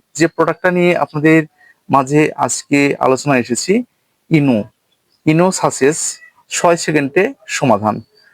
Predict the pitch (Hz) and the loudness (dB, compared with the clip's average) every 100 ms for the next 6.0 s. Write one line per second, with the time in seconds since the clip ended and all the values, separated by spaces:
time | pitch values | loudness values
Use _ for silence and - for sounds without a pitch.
0 | _ _ 175 165 - 202 185 160 226 - | _ _ 0 0 2 2 2 2 0 -6
1 | _ _ _ _ _ _ 143 170 175 175 | _ _ _ _ _ _ 0 0 2 0
2 | 170 - - 180 175 156 - 151 151 151 | 0 -2 0 2 2 0 -2 0 0 0
3 | 160 156 147 - 120 135 143 120 - - | 2 2 0 -4 -2 -2 0 0 0 -4
4 | 190 247 _ _ _ _ _ _ _ _ | -2 -4 _ _ _ _ _ _ _ _
5 | 165 135 160 233 _ _ _ 139 113 135 | 2 2 2 -2 _ _ _ 0 0 0